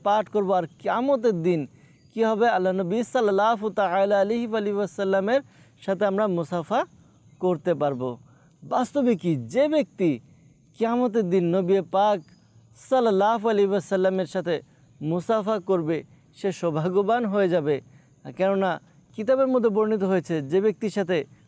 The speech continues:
প্রিয় নবী সাল্লাল্লাহু আলাইহি সাল্লামের, আহ, হাত অর্থাৎ মুসাফা হয়, হাত মিলে, সে কখনো আগুনে জ্বলবে না, এমন একটি ঘটনা এভাবে প্রচলিত রয়েছে।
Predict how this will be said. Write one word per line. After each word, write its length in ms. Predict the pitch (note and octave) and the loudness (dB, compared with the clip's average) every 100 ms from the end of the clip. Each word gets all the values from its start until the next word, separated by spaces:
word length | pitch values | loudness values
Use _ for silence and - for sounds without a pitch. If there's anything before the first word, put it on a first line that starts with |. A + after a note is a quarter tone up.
| _ | _
প্রিয় 200 | - B3 | -6 0
নবী 280 | A#3+ A3 G#3+ | 2 2 0
সাল্লাল্লাহু 640 | G#3 A#3 G3 F#3 G#3 G#3 A3 | 0 0 0 0 0 0 0
আলাইহি 160 | G#3 | 0
সাল্লামের, 420 | - G3+ G3 G3 | 0 0 2 2
আহ, 640 | D3+ - - _ - D#3 D#3 - - - _ | 0 -8 -20 _ -6 -2 -2 -6 -20 -20 _
হাত 440 | - E3+ F#3+ G3 F#3+ | -10 -4 -2 0 -2
অর্থাৎ 240 | F3+ G#3+ | 0 -2
মুসাফা 600 | F#3 F#3+ E3+ B3+ A3+ A3 | -2 -4 0 0 0 0
হয়, 240 | F#3 F3+ | 0 0
হাত 320 | D3+ F#3 A3+ B3+ | -2 -2 -2 -2
মিলে, 320 | G#3+ G3 F3+ C#3 - - _ - | -2 0 0 -2 -6 -20 _ -14
সে 360 | - G#3 F3 C#3+ _ _ | 0 0 0 -4 _ _
কখনো 480 | - F#3+ G3+ G3+ F3 - _ - - | -4 -2 -2 0 -2 -4 _ -20 -6
আগুনে 440 | F3 F#3+ A#3+ B3 | -4 0 2 2
জ্বলবে 320 | G3+ G3+ F3+ | 4 2 2
না, 220 | E3+ D3 - _ _ - | 0 -2 -8 _ _ -12
এমন 300 | D3 F3+ G3 | -6 -2 -2
একটি 260 | F#3 F3 | -2 -4
ঘটনা 440 | C3 D3 E3 E3+ D3 | -6 -6 -4 -2 -2
এভাবে 520 | - - C3 E3 F#3 | -6 -16 -8 -4 -4
প্রচলিত 520 | - F#3 F#3+ A#3+ G#3+ | -4 -8 -4 -6 0
রয়েছে। 520 | G#3 F#3+ F3 E3+ C#3+ | 2 2 0 -2 -4